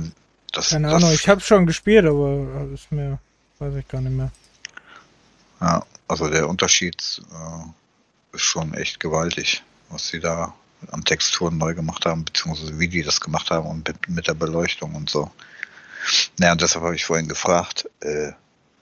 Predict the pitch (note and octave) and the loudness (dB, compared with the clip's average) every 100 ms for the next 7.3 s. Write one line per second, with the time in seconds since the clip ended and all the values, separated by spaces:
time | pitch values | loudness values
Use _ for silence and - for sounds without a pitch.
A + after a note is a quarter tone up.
0 | _ _ _ _ _ _ _ _ _ _ | _ _ _ _ _ _ _ _ _ _
1 | _ _ - F2+ D#2+ E2 E2+ - - F2 | _ _ -10 0 2 2 0 -2 0 0
2 | E2+ E2 D2 D#2+ - E2+ - F2 E2+ D#2+ | 0 0 0 0 0 -4 0 2 2 0
3 | E2 D#2+ D#2 - C2+ E2 - E2 - F2+ | -2 -4 -4 -4 0 0 0 -2 -2 -2
4 | - - - D#2 D#2 F2+ E2 E2 - E2 | -2 -4 -6 -8 -4 -4 -4 -8 -8 -8
5 | D#2+ - E2+ F2 D#2 D#2 E2 D#2+ D#2+ E2 | -6 0 4 4 0 -6 -4 -4 -4 -6
6 | D#2+ - E2+ E2 F2 E2 - F2+ - D#2 | -6 -6 -6 -6 -6 -6 -2 -2 -2 0
7 | D2+ D#2+ - | 2 0 -4